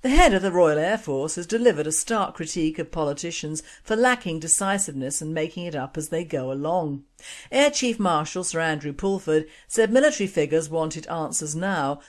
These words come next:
but had to deal with civilian leaders who had left everything until the last moment and were obsessed with cost. The comments, which could irritate David Cameron and Defence Secretary Philip Hammond,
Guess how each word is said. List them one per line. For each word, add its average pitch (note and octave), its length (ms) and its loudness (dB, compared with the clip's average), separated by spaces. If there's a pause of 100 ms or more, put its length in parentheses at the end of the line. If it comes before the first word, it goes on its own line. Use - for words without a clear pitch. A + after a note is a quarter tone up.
(100)
but G3+ 120 -4
had B3+ 180 0
to A#3+ 80 -4
deal F#3+ 260 2
with E3 160 0
civilian E3+ 560 0
leaders C#3 420 -2
who E3 100 -4
had E3 100 0
left E3+ 240 -4
everything D3+ 500 -4
until D3+ 240 -6
the C#3+ 80 -4
last C#3+ 320 -4
moment E3 460 -4 (180)
and G#3 100 -2
were A3+ 120 10
obsessed - 680 0
with B2+ 220 -8
cost. - 540 -4 (440)
The A3 60 -4
comments, F#3+ 540 4
which D#3+ 180 -4
could F#3 200 2
irritate D#3+ 500 2
David D3+ 320 -2
Cameron D#3 420 -4
and D3+ 140 -4
Defence D3+ 360 -4
Secretary D3 520 -4
Philip C#3+ 340 -4
Hammond, F#3 420 0